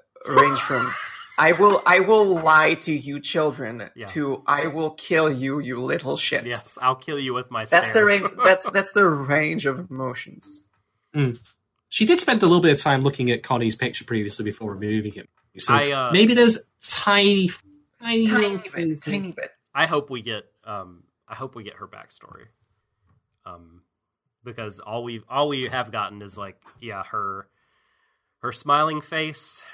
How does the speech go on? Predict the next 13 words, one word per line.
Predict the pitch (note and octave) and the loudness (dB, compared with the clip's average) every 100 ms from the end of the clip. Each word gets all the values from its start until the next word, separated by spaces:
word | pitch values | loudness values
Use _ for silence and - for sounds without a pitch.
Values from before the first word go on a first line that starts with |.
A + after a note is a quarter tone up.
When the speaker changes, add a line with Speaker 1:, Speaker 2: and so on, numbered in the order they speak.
| - | -14
Speaker 2:
her, | A2+ G#2 | -12 -10
her | A2 | -10
front, | - A2+ A#2+ A#2 - | -8 -6 -6 -10 -20
and | G2+ | -20
then | G2+ G2+ | -18 -18
her, | G2 F#2+ | -16 -16
like, | F#2 F2 _ _ _ _ | -16 -20 _ _ _ _
you | G#2 | -20
know, | F#2 E2 E2+ _ | -18 -20 -20 _
talk | - B2+ A2+ | -6 -4 -4
with | A2 | -10
the | - | -18
demons, | G2+ A#2+ B2 A#2+ A#2+ A2+ - - - | -16 -14 -12 -14 -16 -16 -18 -20 -20